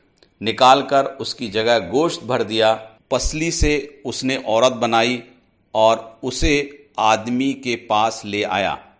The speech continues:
اسے دیکھ کر وہ پکار اٹھا، "واہ، یہ تو مجھ جیسی ہے، میری ہڈیوں میں سے ہڈی اور میرے گوشت میں سے گوشت ہے۔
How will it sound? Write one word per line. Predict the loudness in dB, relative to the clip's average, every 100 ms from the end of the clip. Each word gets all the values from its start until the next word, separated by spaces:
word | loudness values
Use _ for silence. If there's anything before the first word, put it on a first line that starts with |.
| _ _ _ _ _ _ _ -8
اسے | -6 -2 -2
دیکھ | 0 0 -2 -2
کر | -2 -2
وہ | 0 0 0 -2 -10
پکار | -2 2 4
اٹھا، | 2 -2 -2 -2 -4 -10 _ _ _ -2
"واہ، | 0 0 -6 -10 _ _ _ _
یہ | -6 -4 -2 -2
تو | -2 -4 -10 _ _
مجھ | -8 -8 -8 -10
جیسی | -6 -4 -4 -6 -6
ہے، | -8 -14 _ _ -20 -20 _ _ _ -8
میری | -2 0 0 -2 -6 -16 -14
ہڈیوں | -8 -4 -2
میں | -4
سے | -4 -4 -6
ہڈی | -8 -4 -4 -4 -12 _ _ _
اور | -2 0
میرے | 0 -2
گوشت | -2 -2 -2 -4
میں | -6
سے | -6 -6
گوشت | -6 -6 -8
ہے۔ | -12